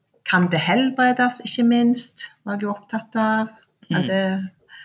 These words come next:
Speaker 1: kan det jo ikke. Så ja. Nei, altså det med, mm, å ta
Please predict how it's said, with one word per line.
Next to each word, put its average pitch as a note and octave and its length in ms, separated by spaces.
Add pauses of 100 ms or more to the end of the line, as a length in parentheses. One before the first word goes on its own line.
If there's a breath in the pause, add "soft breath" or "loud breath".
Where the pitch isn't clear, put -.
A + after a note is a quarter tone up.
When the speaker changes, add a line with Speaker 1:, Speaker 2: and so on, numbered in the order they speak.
(720 loud breath)
Speaker 1:
kan G3 140
det G3+ 40
jo G3+ 60
ikke. A#3+ 480 (1080 loud breath)
Så A3 340
ja. G#3+ 260 (1200 soft breath)
Nei, A#3+ 240
altså A#3+ 280
det A#3+ 180
med, G#3+ 500
mm, F3+ 380 (1600 loud breath)
å G#3+ 180
ta G#3 160